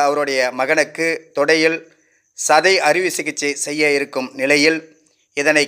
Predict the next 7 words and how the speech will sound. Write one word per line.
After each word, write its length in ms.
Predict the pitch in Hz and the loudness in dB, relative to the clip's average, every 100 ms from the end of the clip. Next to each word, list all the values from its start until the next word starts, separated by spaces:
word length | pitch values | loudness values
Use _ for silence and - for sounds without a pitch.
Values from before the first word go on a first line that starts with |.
| 170 | 2
கேள்விப்பட்டு 560 | 185 175 160 147 170 175 165 - _ _ _ 135 | 2 2 0 0 0 0 0 -10 _ _ _ -10
அந்த 140 | 143 139 | -6 -4
பகுதியுடைய 540 | 151 170 170 156 147 135 120 113 - | -2 -2 -2 0 2 4 2 0 -4
சமூக 300 | 160 170 185 170 151 | -4 -2 0 4 6
ஆர்வலர் 400 | 156 147 139 113 - _ _ _ _ _ - - | 4 4 2 0 -8 _ _ _ _ _ -8 0
சி 200 | - 185 202 202 147 | 2 4 2 0 2
அருண்ராஜ் 560 | 151 196 175 170 170 | 4 4 4 4 4